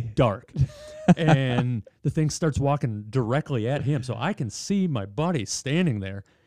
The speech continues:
Speaker 1: and the thing is in front of him, twenty yards broadside from me, and I range it, and it's at fifty-seven yards. I would never take a fifty-seven yard shot at a, at a deer,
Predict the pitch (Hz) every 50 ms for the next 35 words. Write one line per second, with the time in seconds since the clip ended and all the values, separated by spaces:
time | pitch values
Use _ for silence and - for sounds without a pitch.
0 | _ _ _ _ - 127 117 107 - - 170 185 190 170 127 107 117 101 - _
1 | - 147 170 175 143 98 95 107 - - - 139 151 170 180 151 123 127 139 123
2 | 107 101 101 - - 110 113 135 151 139 - - 113 101 101 - - 117 104 110
3 | 131 135 107 101 107 117 117 110 117 123 131 127 120 131 131 123 117 107 - -
4 | - - _ _ - 151 143 - - 139 131 - 131 123 117 113 113 107 104 98
5 | 98 95 95 - _ _ _ _ _ _ _ _ _ _ _ _ _ _ _ _
6 | _ _ _ _ - - 131 113 110 113 120 131 139 147 135 - 135 123 123 -
7 | - - 131 120 - 110 - - 110 104 107 107 101 98 95 - - 101 101 104
8 | 104 101 95 95 98 95 95 _ _ _ _ _ _ - - 101 95 98 95 135
9 | 104 107 123 123 143 156 170 156